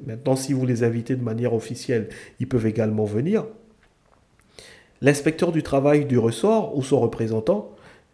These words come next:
également, euh, destinataire légal des, des convocations de réunions au C S S T, donc il peut assister à titre consultatif, et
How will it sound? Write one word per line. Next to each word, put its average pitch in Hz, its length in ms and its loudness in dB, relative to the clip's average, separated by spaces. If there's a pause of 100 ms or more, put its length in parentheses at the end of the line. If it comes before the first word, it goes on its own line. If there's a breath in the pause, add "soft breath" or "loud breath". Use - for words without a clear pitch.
(100)
également, 131 920 6
euh, 113 260 6
destinataire 123 840 0
légal 117 600 2 (360 loud breath)
des, 110 380 0
des 110 160 -2
convocations 110 880 -2 (140)
de 113 80 -2
réunions 107 460 0
au 101 40 -2
C 104 160 -6
S 101 160 -6
S 107 200 -10
T, 170 260 -2 (520 loud breath)
donc 123 520 2
il 139 200 0
peut 156 220 4
assister 135 640 -4 (220)
à 123 80 -8
titre - 240 -8
consultatif, 104 840 -8 (600 soft breath)
et 175 460 4